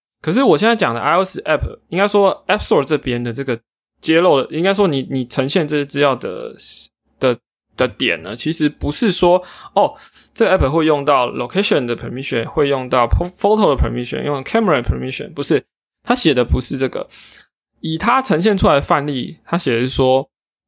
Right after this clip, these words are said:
呃，他写的是跟你相关的资料，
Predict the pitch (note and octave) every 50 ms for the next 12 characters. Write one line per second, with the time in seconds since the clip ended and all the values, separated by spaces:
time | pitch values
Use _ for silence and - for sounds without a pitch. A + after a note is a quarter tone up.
0 | _ - - - C#3+ C#3+ C#3+ C#3 C3+ C3 B2+ B2+ B2+ B2+ A#2+ B2 - - _ _
1 | _ _ _ _ _ _ _ - - _ _ _ _ _ _ _ _ - A3 B3
2 | - D3+ C3 B2 B2 C3+ - F3 D#3+ C#3+ C3+ B2 - F3 - _ _ _ _ -
3 | - G3+ A3 A3+ G#3 D3+ C3 - - E3+ E3 E3+ E3 E3+ D#3 D#3 D#3+ D#3+ D3+ C3
4 | A#2 A2+ A2+ - _ _ _ _ _ _ _ _ - - C#3 D3+ D3+ D#3+ D3 B2
5 | A2+ A2+ B2 - - -